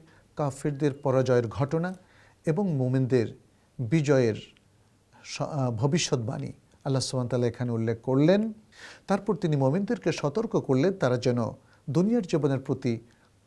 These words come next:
বেশি মাত্রায় আসক্ত হয়ে না পড়ে, কারণ দুনিয়া তো মানুষকে আকর্ষণ করে। এবং এই আয়াতটিতে আল্লাহ সুবহানাহু ওয়া তাআলা বিস্তারিতভাবে বর্ণনা করলেন যে দুনিয়ার কোন কোন বস্তু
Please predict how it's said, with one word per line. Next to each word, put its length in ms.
বেশি 360
মাত্রায় 460
আসক্ত 360
হয়ে 160
না 120
পড়ে, 240
কারণ 200
দুনিয়া 240
তো 140
মানুষকে 360
আকর্ষণ 480
করে। 280
এবং 260
এই 160
আয়াতটিতে 520
আল্লাহ 220
সুবহানাহু 480
ওয়া 100
তাআলা 240
বিস্তারিতভাবে 840
বর্ণনা 280
করলেন 440
যে 400
দুনিয়ার 300
কোন 220
কোন 200
বস্তু 560